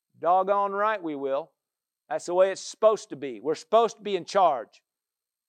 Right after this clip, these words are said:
But if you don't know that, then what happens is you go along and you believe every, you know, every little lie that comes across the airway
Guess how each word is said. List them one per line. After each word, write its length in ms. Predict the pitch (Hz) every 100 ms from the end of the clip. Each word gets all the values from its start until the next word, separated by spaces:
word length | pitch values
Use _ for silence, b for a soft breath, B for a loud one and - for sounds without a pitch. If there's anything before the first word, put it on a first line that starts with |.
| _ -
But 120 | 170
if 140 | 151
you 160 | 185 208
don't 300 | 208 202 196
know 300 | 214 294 320
that, 380 | 196 170 226 - _ _ _ _ _ _ 175
then 180 | 226
what 140 | 220 185
happens 420 | 208 294 294 196
is 200 | 202 147
you 180 | 208 330
go 260 | 311 240
along 380 | 208 185 185 220
and 100 | 190
you 100 | 254
believe 320 | 196 196 196
every, 320 | 196 233 202 127 _ _ _ _ _ _ -
you 100 | 202
know, 120 | 175
every 240 | 220 214
little 320 | 214 202 175
lie 320 | 170 214 226 208
that 160 | 180
comes 240 | 226 220 180
across 380 | - 214 202
the 100 | 175
airway 580 | 185 269 269 185 156 214